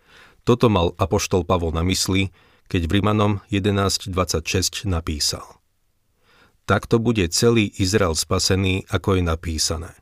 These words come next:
Zo Siona príde vysloboditeľ, odvráti bezbožnosť od Jákoba.“ Očakávaná spása ich mala podnietiť k tomu, aby vysluhovali spravodlivosť.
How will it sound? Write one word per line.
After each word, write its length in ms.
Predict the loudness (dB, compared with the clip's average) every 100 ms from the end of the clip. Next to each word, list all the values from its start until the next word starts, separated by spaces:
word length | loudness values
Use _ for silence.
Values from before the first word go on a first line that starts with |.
| _ _ _ _ _ _ -4
Zo 180 | 2 2
Siona 400 | 2 2 2 -2
príde 400 | 0 0 0 -2
vysloboditeľ, 880 | -2 0 0 0 0 2 2 2 -2 _ _ _ -2
odvráti 560 | -2 2 0 2 0
bezbožnosť 800 | 0 0 0 0 0 -2 -4 -4
od 80 | -2
Jákoba.“ 640 | -2 -4 -6 -10 -10 -16 _ _ _ _ _ _ _ _ _ _ _ -4
Očakávaná 800 | 0 0 2 2 2 2 0 -2
spása 720 | -2 -2 0 2 2 2 -2 -20 _ _ -6
ich 160 | -2
mala 240 | 2 2 2
podnietiť 560 | 0 2 2 2 -4
k 80 | -4
tomu, 400 | 0 2 2 -2 -6 _ _ _ -6
aby 240 | -2 -2
vysluhovali 640 | -2 -2 0 0 2 0 0
spravodlivosť. 960 | -2 -2 -2 -6 -10 -10 -10 -10 -16